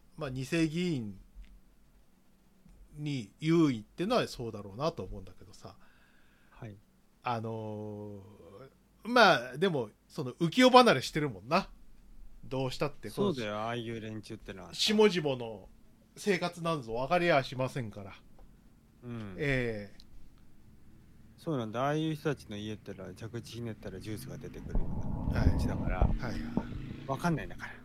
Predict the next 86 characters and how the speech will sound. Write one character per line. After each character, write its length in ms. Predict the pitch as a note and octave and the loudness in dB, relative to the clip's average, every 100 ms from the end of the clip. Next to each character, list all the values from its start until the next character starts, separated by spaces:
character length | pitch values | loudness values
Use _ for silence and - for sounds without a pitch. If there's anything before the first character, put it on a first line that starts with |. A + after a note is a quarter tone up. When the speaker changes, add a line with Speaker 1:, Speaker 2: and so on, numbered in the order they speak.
| - A2 | -10 -6
Speaker 2:
何 120 | G#2 | -6
に 80 | G2 | -8
も。 140 | F#2 - | -12 -14
Speaker 1:
ま 60 | - | -12
あ、 20 | |
そ 220 | - G2+ G#2+ | -10 -8 -8
う 40 | |
ね。 160 | B2 - - - - - - - - | -12 -12 -18 -18 -20 -20 -20 -16 -6
Speaker 2:
税 160 | C#3+ | -4
金 180 | B2 C3+ | -2 -4
払 180 | C3 C3 | -2 -6
っ 20 | |
た 80 | - | -6
こ 100 | G#2+ | -8
と 80 | G2 | -8
な 160 | F#2+ | -10
い 40 | F2+ | -10
だ 120 | F2 | -12
ろ 140 | E2 | -14
う 40 | - | -16
し。 180 | - - G2+ - - - - | -20 -18 -18 -20 -20 -20 -10
Speaker 1:
う 40 | G#3+ | 2
ん。 20 | |
じ 120 | A#3+ | 6
ゃ 60 | C4 | 8
あ、 120 | D3 | 6
じ 140 | F3+ | 8
ゃ 40 | A#3+ | 8
あ、 80 | C#3 | 8
じ 120 | C#3+ | 2
ゃ 60 | |
あ、 20 | B2+ | 0
Speaker 2:
い 60 | |
い。 100 | A#2 - - - - - | -6 -12 -20 -20 -20 -2
Speaker 1:
じ 120 | G3 | 4
ゃ 60 | F#3 | 6
あ 60 | |
さ、 260 | B2+ A#2 G2+ | 4 -4 -6
Speaker 2:
う 60 | - | -10
ん。 20 | |
Speaker 1:
そ 160 | - A2+ | -8 -6
の、 180 | G#2+ G#2 - - - - - - - - - - - - - | -8 -12 -20 -20 -20 -20 -20 -20 -20 -20 -20 -20 -20 -18 -2
な 200 | E3+ G3+ | 6 8
る 80 | G3+ | 8
ほ 100 | E3+ | 6
ど、 100 | C3 | 4
じ 160 | C3 | 4
ゃ 140 | B2 A2 | 2 0
あ、 40 | - - | -4 -4
二 120 | D3 | 2
世 220 | A3+ A3+ | 8 8
議 120 | G3+ | 8
員 180 | A#3 G3 | 2 2
は、 180 | A2 F#2+ - | 0 -6 -16
こ 260 | G#2 E2+ | -16 -16
う、 60 | - - - - - | -18 -18 -20 -20 -20
そ 160 | - - | -20 -20
の、 60 | - | -2
大 220 | G#3 G#3+ | 2 4
衆 220 | - F#3 | 4 4
の 240 | E3+ D3+ - - - - - - - - - | 2 -4 -10 -20 -20 -20 -20 -20 -20 -20 -20
生 260 | - - E3 | -4 4 4
活 200 | E3 D#3+ | 4 -2
の 60 | |
苦 200 | C3+ D3+ | -6 -6
し 80 | D#3 | -6
さ 80 | C#3 | -6
な 60 | G#2+ | -8
ん 40 | |
か 80 | G#2+ | -10
わ 100 | A2 | -8
か 120 | A3+ | -4
ら 60 | C4 | -2
な 100 | A3 | -2
い 40 | |
ん 60 | B2+ | -4
だ。 80 | - - | -10 -10
じ 100 | C#3+ | -10
ゃ 40 | |
あ 20 | - | -4
大 220 | G3+ B3+ | 0 0
衆 240 | - C#4+ | 0 -2
出 160 | - A#3 | -2 -6
身 340 | - A#3 G3+ | -6 -6 -4
の 140 | F#3+ E3 | -4 -6
ね、 160 | F3+ | -8